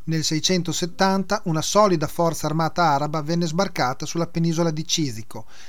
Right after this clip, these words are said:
nelle immediate vicinanze di Costantinopoli, riuscendo a prenderne possesso in pianta stabile e costituendo una fondamentale base per le operazioni delle flotte del califfato. Si erano create le condizioni per sferrare continui attacchi marittimi diretti alla capitale bizantina.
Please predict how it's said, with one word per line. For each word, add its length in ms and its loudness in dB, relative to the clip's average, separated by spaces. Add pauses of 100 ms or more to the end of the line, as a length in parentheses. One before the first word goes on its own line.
nelle 220 2
immediate 440 4
vicinanze 560 0
di 100 -2
Costantinopoli, 920 -4 (300)
riuscendo 460 2
a 40 -2
prenderne 420 0
possesso 580 0
in 100 0
pianta 300 -2
stabile 540 0
e 80 -6
costituendo 560 0
una 100 -2
fondamentale 720 2
base 380 2
per 180 -2
le 80 2
operazioni 560 -2
delle 200 -2
flotte 320 -2
del 140 -6
califfato. 680 -8 (720)
Si 180 -2
erano 220 2
create 400 2
le 100 0
condizioni 680 0
per 160 -4
sferrare 480 0
continui 420 0
attacchi 400 0
marittimi 520 -2
diretti 440 -2
alla 160 -4
capitale 480 -2
bizantina. 640 -4